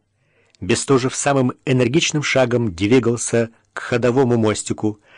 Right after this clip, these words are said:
запретному для пассажиров независимо от положения на судне. Он запретил себе раздумывать, колебаться, взвешивать все "за" и "против", чтобы не потерять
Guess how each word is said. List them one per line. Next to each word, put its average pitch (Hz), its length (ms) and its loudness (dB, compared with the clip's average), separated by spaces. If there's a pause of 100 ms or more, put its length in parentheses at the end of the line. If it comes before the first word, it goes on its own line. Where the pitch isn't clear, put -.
(160)
запретному 113 720 0
для 113 180 2
пассажиров 113 640 0
независимо 113 840 0
от - 220 -6
положения 110 560 0
на 113 80 -2
судне. 80 500 -8 (840)
Он 156 200 4
запретил 135 600 0
себе 95 240 -4
раздумывать, 151 600 0
колебаться, 123 680 -4 (420)
взвешивать 104 600 2
все - 400 -2
"за" 123 340 -2
и 127 120 0
"против", 110 520 -2 (220)
чтобы 123 440 0
не 123 160 2
потерять 113 720 -2